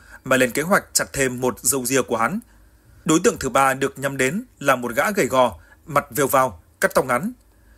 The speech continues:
Ở một khu nhà trọ trong một ngách sâu thuộc tổ hai tám, phường Thịnh Liệt,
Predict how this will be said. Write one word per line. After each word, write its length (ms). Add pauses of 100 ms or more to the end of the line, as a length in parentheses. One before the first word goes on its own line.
(320)
Ở 100
một 140
khu 140
nhà 160
trọ 300 (100)
trong 180
một 160
ngách 120
sâu 320
thuộc 240
tổ 120
hai 140
tám, 280 (300)
phường 240
Thịnh 220
Liệt, 180